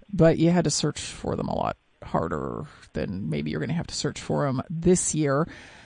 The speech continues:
Uh, so Anthony, it's, it sounds like the apartment market is kinda hanging in that weird space that the residential market is, where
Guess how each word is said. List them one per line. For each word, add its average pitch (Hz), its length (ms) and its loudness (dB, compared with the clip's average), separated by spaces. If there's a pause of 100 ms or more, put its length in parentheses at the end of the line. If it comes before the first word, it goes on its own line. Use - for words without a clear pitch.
(140)
Uh, 170 220 4
so 196 260 8
Anthony, 233 340 6
it's, - 260 2
it 208 120 2
sounds 254 520 0
like 202 260 4
the 180 100 8
apartment 196 380 2
market 180 300 4
is 165 100 -2
kinda 185 260 0
hanging 185 440 2
in 170 80 0
that 160 180 2
weird 175 340 6
space - 520 2
that - 80 -8
the 170 80 4
residential 165 800 2
market 214 360 6
is, 214 540 6 (800)
where 185 640 8